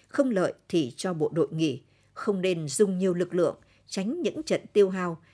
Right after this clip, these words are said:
tránh điều động nhiều làm cho bộ đội mệt mỏi." Thời gian không nhất thiết là tháng một năm một nghìn chín trăm năm mươi hai.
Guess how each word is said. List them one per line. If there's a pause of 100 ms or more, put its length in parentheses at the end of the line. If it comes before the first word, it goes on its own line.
(100)
tránh
điều
động
nhiều
làm
cho
bộ
đội
mệt
mỏi." (1900)
Thời
gian
không
nhất
thiết
là
tháng
một
năm
một
nghìn
chín
trăm
năm
mươi
hai.